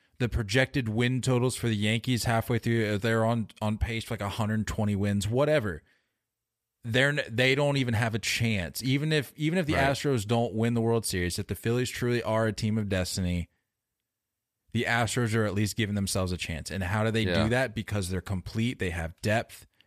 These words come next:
Speaker 1: and they're just a good baseball team.
Speaker 2: Mm-hmm.
Speaker 1: So
Speaker 2: It's really, really
Speaker 1: depth is
Speaker 2: well
Speaker 1: key.
Speaker 2: put together. And I, I just, I, it's crazy that no one even thinks about talking about Kyle Tucker.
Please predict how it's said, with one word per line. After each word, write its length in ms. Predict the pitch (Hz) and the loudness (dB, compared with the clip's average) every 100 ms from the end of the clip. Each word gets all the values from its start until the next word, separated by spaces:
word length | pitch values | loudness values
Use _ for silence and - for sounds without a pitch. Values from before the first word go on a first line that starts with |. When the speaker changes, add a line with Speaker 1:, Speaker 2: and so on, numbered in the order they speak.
| - | -6
Speaker 1:
and 160 | 107 104 | 0 0
they're 80 | |
just 260 | 92 107 - | 0 -2 -4
a 60 | 92 | -8
good 280 | - 85 | -4 -4
baseball 440 | 90 90 - 71 67 | -4 -6 -6 -10 -12
team. 320 | - 60 62 _ _ _ 82 | -14 -14 -14 _ _ _ -8
Speaker 2:
Mm-hmm. 320 | 82 87 85 82 _ _ _ | -6 -4 -6 -8 _ _ _
Speaker 1:
So 420 | - 110 101 92 73 | -4 0 0 0 -6
Speaker 2:
It's 200 | - - | -14 -12
really, 460 | 80 87 110 104 95 | -6 -2 0 2 0
really 260 | 85 92 101 | -2 0 4
Speaker 1:
depth 200 | 104 90 | 4 2
is 80 | 85 | 2
Speaker 2:
well 240 | 85 82 | 2 2
Speaker 1:
key. 100 | 90 | 0
Speaker 2:
put 140 | 85 82 | -4 -6
together. 480 | 76 73 71 67 - _ _ _ _ - | -2 -2 0 -4 -8 _ _ _ _ -4
And 200 | 117 110 | -2 0
I, 300 | 73 95 95 80 | 0 2 2 0
I 40 | 92 | 0
just, 300 | 82 - - | -2 -4 -2
I, 160 | 87 - _ _ _ - | -2 -4 _ _ _ -4
it's 240 | 104 92 - | -2 -2 -6
crazy 460 | - 117 113 113 | 0 2 2 2
that 140 | 101 95 | 0 0
no 200 | 95 92 | 0 0
one 180 | 92 95 | 0 -2
even 400 | 90 87 80 76 - - - | -2 -2 -4 -8 -16 -20 -4
thinks 300 | 98 87 - | -2 -2 -2
about 220 | 87 73 | 0 0
talking 380 | 85 73 78 73 | 0 -2 -2 -6
about 220 | 69 64 | -4 -4
Kyle 240 | 73 62 58 | -4 -4 -4
Tucker. 400 | - - - | -10 -10 -16